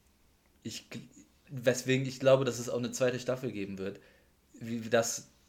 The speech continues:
Thrawn in dieser Serie so keine große Rolle spielen wird. Und dass die jetzt mit den Charakteren, die, die, die wir jetzt grad so haben,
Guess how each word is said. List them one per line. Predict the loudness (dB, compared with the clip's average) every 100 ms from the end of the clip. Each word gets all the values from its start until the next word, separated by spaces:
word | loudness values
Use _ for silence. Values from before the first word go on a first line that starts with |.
| _ _ _ _ -20 -18 -12 2
Thrawn | 6 10 8 6
in | -4
dieser | 0 2 2
Serie | 2 0 0 0
so | -2
keine | 0 0 0
große | -4 -4 -4 -2
Rolle | 0 2 0
spielen | -4 -6 -4
wird. | -6 -8 -18 -8
Und | 0
dass | 0 0
die | -2
jetzt | -2 -4
mit | -2
den | -2
Charakteren, | 0 0 0 2 2 2
die, | -4
die, | -2 0 0
die | -2
wir | 2
jetzt | 4 4 -2
grad | -2
so | -2 2
haben, | 2 2